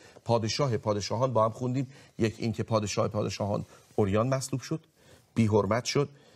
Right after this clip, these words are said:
با گناهکاران مصلوب شد، اما همهٔ اینها رو برای نجات دیگران انجام داد. باشد که این درس شما رو برکت بده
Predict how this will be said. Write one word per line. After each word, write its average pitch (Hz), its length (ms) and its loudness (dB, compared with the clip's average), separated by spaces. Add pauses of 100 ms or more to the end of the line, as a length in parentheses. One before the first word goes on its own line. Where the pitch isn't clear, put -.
(200)
با 110 100 2
گناهکاران 104 560 2
مصلوب 135 260 -4
شد، 123 220 -4 (300)
اما 101 200 0
همهٔ 101 240 -2
اینها 95 380 -2
رو - 140 -8 (280)
برای 104 340 2
نجات 101 640 0 (320)
دیگران 101 600 2 (300)
انجام 101 400 2
داد. - 200 -4 (300)
باشد 113 360 0
که 107 320 2 (640)
این 139 280 2
درس 107 480 2 (360)
شما 107 260 0
رو 107 80 0
برکت 98 520 2
بده 110 320 0